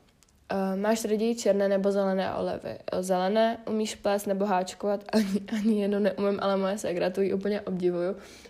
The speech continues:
Eh, teď chtěla se naučit háčkovat, takže se to teď bude učit. Ideální místo pro krb. Eh, tak já si krb představuju někde, že jo, když máte hezký jako gauč velký a u té televize a vám tam hoří jako ten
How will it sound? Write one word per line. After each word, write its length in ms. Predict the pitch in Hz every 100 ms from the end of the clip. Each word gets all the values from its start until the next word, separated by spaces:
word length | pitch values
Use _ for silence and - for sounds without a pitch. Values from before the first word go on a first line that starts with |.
| -
Eh, 240 | 175 190 190
teď 260 | 202 196
chtěla 460 | - 208 202 196 196 202 - _ _ _ - 247
se 160 | 233
naučit 300 | 220 196 220
háčkovat, 400 | 214 190 - 185
takže 160 | 190 190
se 140 | -
to 80 | -
teď 140 | 214 202
bude 220 | 202 214
učit. 400 | 196 - 214 - - - - -
Ideální 400 | 208 214 208 208
místo 300 | 202 202 202
pro 220 | 190 180
krb. 320 | - - - - -
Eh, 280 | 190 185 190
tak 160 | 202
já 100 | 214
si 120 | 214
krb 180 | 202 196
představuju 480 | - 196 190 196 190
někde, 400 | 196 196 185 190
že 120 | 196
jo, 60 | 190 196
když 220 | 196 -
máte 220 | 180 190
hezký 340 | 202 202 -
jako 260 | - 190 220
gauč 420 | 208 233 226 220 226
velký 640 | 214 208 208 208 202 214 - - - -
a 240 | 202 196
u 80 | 214
té 140 | -
televize 640 | 220 214 233 233 226 226 208
a 60 |
vám 180 | 202 196
tam 220 | 202 214
hoří 200 | 208 202
jako 260 | 196 196 208
ten 260 | - 196